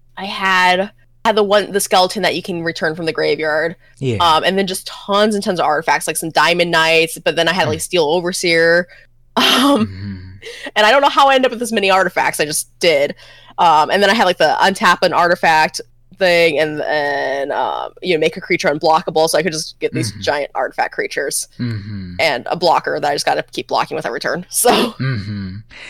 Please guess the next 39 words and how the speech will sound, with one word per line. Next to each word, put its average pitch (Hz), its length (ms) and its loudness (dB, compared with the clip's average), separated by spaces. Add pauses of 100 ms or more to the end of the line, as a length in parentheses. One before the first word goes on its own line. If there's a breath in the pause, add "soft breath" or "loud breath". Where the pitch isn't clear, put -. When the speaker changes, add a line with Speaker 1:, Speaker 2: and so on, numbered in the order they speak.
(440 loud breath)
Speaker 2:
So 120 440 -2 (160)
back 135 400 -4
before 117 880 0
the 98 180 -4
big 123 380 -6
wipe, 107 440 -2
remember 110 400 -2
when, 104 280 0
uh, 101 460 0
uh, 107 60 -2
Arena 107 260 -2
went 104 240 -2
into 101 180 -6
public 110 340 -4
beta 104 300 0 (280 loud breath)
and 101 200 -6
all 98 160 -2
of 95 80 -2
our 95 100 -4
co-, 104 320 -6
uh, 101 180 -8
all 113 200 -2
of 110 80 0
our 98 120 2
accounts 110 300 -2
got 98 160 -2
wiped? 101 320 -4 (340 loud breath)
I 113 200 -2
was 165 140 0
trying 233 280 -2
to 226 80 0
make 131 360 0
a 107 340 0
Traxos - 920 -2
deck 156 280 -4
work. 233 320 -4
You 156 40 -6
remember 160 200 -2
that? 190 280 -2